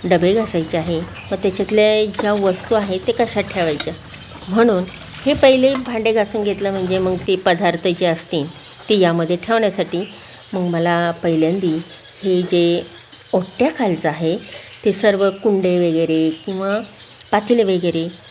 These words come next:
हे घासून घ्यायचं आहे. म्हणून आता माझी ही तयारी सुरुवात, म्हणजे त-, सुरुवात सुरू झालेली आहे.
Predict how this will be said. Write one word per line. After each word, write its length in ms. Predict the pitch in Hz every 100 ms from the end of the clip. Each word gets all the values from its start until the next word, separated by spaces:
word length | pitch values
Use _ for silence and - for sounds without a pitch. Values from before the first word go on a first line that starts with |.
| - 277
हे 80 |
घासून 340 | 269 254 - 180
घ्यायचं 300 | 160 151 156
आहे. 100 | 175 - - -
म्हणून 200 | 233 240
आता 220 | 185 170
माझी 260 | 175 170 170
ही 120 | 170 185 -
तयारी 320 | 156 156 240 - - - -
सुरुवात, 300 | 208 156 175 - - -
म्हणजे 240 | - 254 330
त-, 340 | - 269 233
सुरुवात 360 | - 208 175 185 - - - - - - - -
सुरू 240 | 254 214
झालेली 500 | 185 190 160 147 175 - -
आहे. 340 | 233 226 208